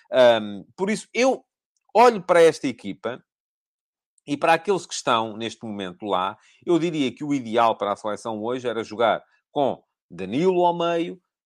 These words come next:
Rúben Dias, central da direita, Gonçalo Inácio, central da esquerda, por ser esquerdino, ah, e estar, no meu ponto de vista, à frente do Diogo Leite. Ah, mas lá está, a ideia do Roberto Martínez pode ser outra completamente diferente. Laterais.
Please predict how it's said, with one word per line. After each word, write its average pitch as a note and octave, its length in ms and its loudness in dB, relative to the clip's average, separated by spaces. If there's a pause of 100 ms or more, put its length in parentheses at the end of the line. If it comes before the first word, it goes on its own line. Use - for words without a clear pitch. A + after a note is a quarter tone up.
(240)
Rúben E3+ 380 2
Dias, D#3 340 -2
central C#3 380 -4
da C3 100 -4
direita, A#2+ 560 -4 (120)
Gonçalo A2+ 400 -2
Inácio, A2 400 -4
central G2+ 360 -6
da F2+ 80 -8
esquerda, F#2+ 440 -12
por - 140 -20
ser F2+ 160 -14
esquerdino, F2 580 -16 (260)
ah, D#2+ 280 -10
e F#2 280 -12
estar, F2 300 -6
no F#2 80 -12
meu G2+ 100 -6
ponto G2 180 -14
de A2 100 -12
vista, G#2+ 180 -6
à G2 60 -2
frente G2 460 -10
do G2 160 -10
Diogo E2 400 -8
Leite. D2+ 200 -10 (460)
Ah, F2 580 -2
mas G#3 260 -2
lá G3+ 160 2
está, D#3 340 6 (320)
a D#3+ 40 2
ideia E3 420 4
do D#3 240 0
Roberto D3 380 -2
Martínez D#3 400 -8
pode E3+ 240 -2
ser E3 180 -4
outra D#3 240 -4
completamente C3+ 540 -10
diferente. - 360 -16 (1040)
Laterais. D3+ 720 6